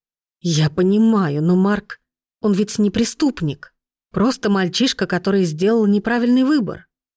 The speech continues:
Этот неправильный выбор стоил слишком многого, мистер Эбердин". Его пальцы превратились в побелку от силы, с которой он сжал поручень койки у моих ног.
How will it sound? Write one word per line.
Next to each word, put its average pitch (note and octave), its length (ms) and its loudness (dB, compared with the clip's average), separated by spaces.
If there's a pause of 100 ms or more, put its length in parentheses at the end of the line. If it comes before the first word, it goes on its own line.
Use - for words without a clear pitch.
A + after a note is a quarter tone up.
Этот G#3+ 300 -4
неправильный G#3+ 560 0
выбор G#3 360 -2
стоил A3+ 400 -2
слишком A#3+ 540 0
многого, D#3+ 500 -2 (220)
мистер F#3 460 -2
Эбердин". D#3+ 580 -4 (520)
Его F#3 200 0
пальцы A3 340 -4
превратились F#3 640 -2
в - 100 -18
побелку G3 640 -2
от D#3 140 -2
силы, G#3 340 0
с F3 60 -8
которой F3 360 -2
он E3+ 160 0
сжал E3+ 280 -2
поручень F3+ 480 -2
койки G#3+ 460 -4
у E3+ 100 0
моих E3+ 400 -2
ног. D#3+ 400 -4